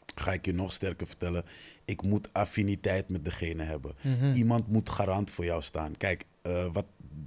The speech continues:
Speaker 1: kijk, de fout wat ik bij Sonamo heb gemaakt is, we waren jong, we waren enthousiast. Ik heb gasten toen toegelaten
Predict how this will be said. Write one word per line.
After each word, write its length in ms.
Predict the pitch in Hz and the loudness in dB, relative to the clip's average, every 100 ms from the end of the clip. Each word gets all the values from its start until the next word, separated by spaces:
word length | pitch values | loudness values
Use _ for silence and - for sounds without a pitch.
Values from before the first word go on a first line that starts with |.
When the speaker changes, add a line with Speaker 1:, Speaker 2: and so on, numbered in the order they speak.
| 69 73 - | -12 -14 -4
Speaker 1:
kijk, 280 | - 95 - | 0 0 0
de 100 | 87 | -4
fout 320 | - 104 98 | 2 2 2
wat 160 | 95 87 | -2 -4
ik 100 | 78 | -4
bij 140 | 92 | -2
Sonamo 500 | 87 90 92 98 98 | -2 -2 0 0 0
heb 140 | 82 - | -4 -6
gemaakt 420 | 85 82 87 - - - - - - | -4 -2 -4 -8 -20 -20 -20 -20 -12
is, 340 | - 98 87 - - - - | -4 -2 -2 -6 -14 -18 -6
we 100 | 90 | -2
waren 320 | 90 87 87 | 0 0 2
jong, 300 | 101 98 80 | 2 2 0
we 60 | |
waren 240 | 85 85 85 | 0 0 0
enthousiast. 640 | 92 90 85 98 95 - - - - - | -2 0 -2 2 0 -2 -10 -20 -20 -12
Ik 180 | - 92 | -6 -2
heb 140 | 90 | -2
gasten 480 | - 110 98 110 - | 4 4 4 0 0
toen 280 | 113 107 92 | 2 2 2
toegelaten 800 | - 107 110 92 87 85 - 120 | 0 2 2 4 4 4 2 -2